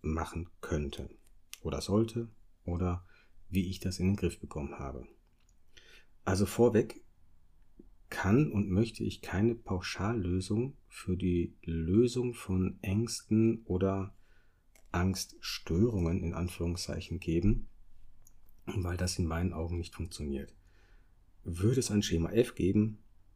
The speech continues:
würde jeder nach Schema F behandeln oder vorgehen und die Menschen hätten keine Ängste mehr. Es ist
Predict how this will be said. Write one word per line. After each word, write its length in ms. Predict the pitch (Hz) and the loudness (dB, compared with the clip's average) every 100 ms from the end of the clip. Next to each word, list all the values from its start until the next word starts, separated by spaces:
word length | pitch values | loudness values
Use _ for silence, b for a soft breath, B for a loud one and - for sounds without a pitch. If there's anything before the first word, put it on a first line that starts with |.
| _ - - 87 85 | _ -20 -14 -8 -2
würde 200 | 92 85 | -2 0
jeder 300 | 82 95 92 | 0 2 2
nach 180 | 82 | 2
Schema 360 | - 87 85 - | -2 -4 -4 -6
F 420 | - 90 - - - - _ _ _ - - | -4 -6 -6 -16 -20 -20 _ _ _ -16 -8
behandeln 640 | 87 101 110 113 120 120 | -4 2 4 4 2 -2
oder 200 | 90 - | -6 -8
vorgehen 640 | - 101 110 110 98 104 - b b b b b b | -2 2 2 0 -4 -4 -8 b b b b b b
und 180 | 104 107 | 2 6
die 80 | 110 | 6
Menschen 460 | 82 87 - 95 92 | 4 2 -2 -4 -4
hätten 320 | - - 98 | -4 -2 -2
keine 280 | 80 90 - | 0 -2 -2
Ängste 300 | 85 - - | -4 -6 -8
mehr. 200 | - - - _ _ _ _ _ b b b b - - - | -8 -12 -20 _ _ _ _ _ b b b b -20 -20 -10
Es 180 | - 87 | -4 2
ist 720 | 98 107 - - - - - | 2 2 -2 -8 -16 -18 -20